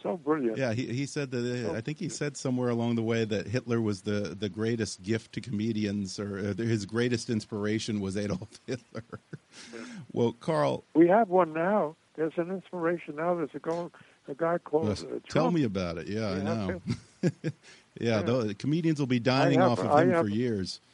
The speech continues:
Speaker 1: it, in, in, one of, in my newest book, I have a, uh, put dump, Trumpster in the dumpster, you
Speaker 2: Yeah.
Speaker 1: know.
Speaker 2: I,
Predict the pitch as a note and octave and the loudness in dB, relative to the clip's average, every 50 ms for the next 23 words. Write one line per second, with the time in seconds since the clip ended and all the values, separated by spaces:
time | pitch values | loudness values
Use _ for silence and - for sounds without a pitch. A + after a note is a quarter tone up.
0 | - - - - - - - - _ _ _ - C#3+ _ _ D3 C3+ _ _ _ | -8 -6 -6 -6 -6 -10 -20 -20 _ _ _ -18 -18 _ _ -16 -16 _ _ _
1 | _ _ - D3+ C#3+ D3 D3 D#3+ A3+ G#3 C#3+ D3+ D3+ C#3+ D3 F#3+ F#3 G3 - - | _ _ -10 -10 -10 -8 -10 -10 -8 -6 -6 -6 -8 -6 -6 -6 -6 -6 -8 -6
2 | - D3 D3 C#3 C#3 C#3 C#3+ C#3+ C#3 D3 D#3 F3+ E3 D#3 D#3+ B2+ _ _ - D#3 | -8 -8 -8 -8 -6 -6 -6 -6 -6 -8 -8 -8 -6 -8 -8 -12 _ _ -6 -6
3 | C#3+ - D3 C#3 A#2 A#2+ C#3 D3 B2+ C3+ C3+ C3 B2+ B2 B2 B2+ B2+ B2 A#2+ A2+ | -4 -4 -4 -4 -2 -2 -4 -4 -2 -2 -2 0 0 0 -2 -2 -2 -2 -4 -6
4 | - _ _ _ _ _ _ _ _ _ _ _ _ _ _ _ - G3 F#3+ _ | -10 _ _ _ _ _ _ _ _ _ _ _ _ _ _ _ -10 -10 -10 _
5 | _ - E3 F#3 A3 _ _ _ - E3 F3 E3 - - F3 D#3+ C#3+ C3+ C#3+ C3 | _ -2 -2 -2 -4 _ _ _ -8 -8 -8 -8 -8 -10 -10 -10 -8 -10 -12 -4
6 | - D#3+ F#3 F#3 F3 - _ _ - G#2+ G2 G#2+ C3 B2 A#2+ G#2+ A2+ A2+ A#2 _ | -2 -2 -2 -2 -6 -14 _ _ -12 -12 -12 -8 -2 0 0 0 -2 -6 -14 _
7 | _ _ - - - - _ _ _ _ F3 D#3+ A2+ - - A2+ | _ _ -20 -20 -20 -20 _ _ _ _ -14 -14 -10 -6 -4 -2